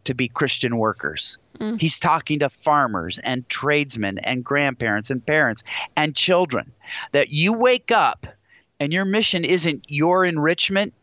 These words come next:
Speaker 1: your happiness, your pleasure, your comfort. It's the kingdom of God, his rule, his influence, his reign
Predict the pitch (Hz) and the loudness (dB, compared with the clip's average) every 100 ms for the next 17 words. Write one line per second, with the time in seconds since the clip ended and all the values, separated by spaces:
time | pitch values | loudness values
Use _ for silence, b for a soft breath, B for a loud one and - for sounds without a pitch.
0 | - 139 160 156 156 165 - 170 165 160 | -4 2 4 4 4 2 2 0 0 -2
1 | - 139 151 - 160 143 143 139 143 143 | 0 0 0 2 2 2 0 0 0 -2
2 | 135 147 139 B B B 165 - - _ | 0 0 -2 B B B -2 -2 -10 _
3 | - 156 - - 202 214 214 175 175 151 | -4 -2 -2 -2 -2 0 0 0 4 4
4 | 117 135 131 151 190 175 131 131 131 180 | 2 0 -2 2 2 4 2 2 0 0
5 | 185 151 135 120 147 131 139 165 185 131 | 0 -2 -2 0 -2 -2 0 2 2 0
6 | 117 | -4